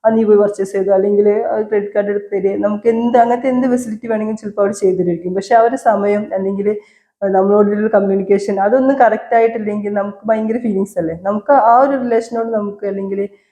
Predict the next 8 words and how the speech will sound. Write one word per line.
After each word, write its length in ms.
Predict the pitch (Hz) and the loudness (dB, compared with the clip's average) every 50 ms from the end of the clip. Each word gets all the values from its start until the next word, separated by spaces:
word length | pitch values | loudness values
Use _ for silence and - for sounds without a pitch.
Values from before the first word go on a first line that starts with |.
| _ _ - | _ _ 0
ആ 100 | 190 196 | 2 4
ഒരു 160 | 214 226 233 240 | 4 4 4 2
ജീവിത 260 | 220 233 226 220 240 | 0 0 -2 -2 -2
സാഹചര്യത്തോട് 520 | 240 233 214 214 208 214 208 226 226 226 | 0 2 0 2 0 -2 -4 -4 -4 -4
നമുക്ക് 320 | 226 214 208 214 214 - 226 | -2 -2 -4 -4 -4 -2 -2
ഒരിക്കലും 320 | 202 208 - - 202 214 | -2 -2 -4 -6 -8 -8
സന്തോഷം 480 | - 208 190 208 202 233 233 - 262 220 | -6 -4 -4 -2 0 0 0 0 -2 -4
ഉണ്ടാവില്ല. 360 | 175 151 147 - 147 143 | -2 -4 -4 -4 -6 -8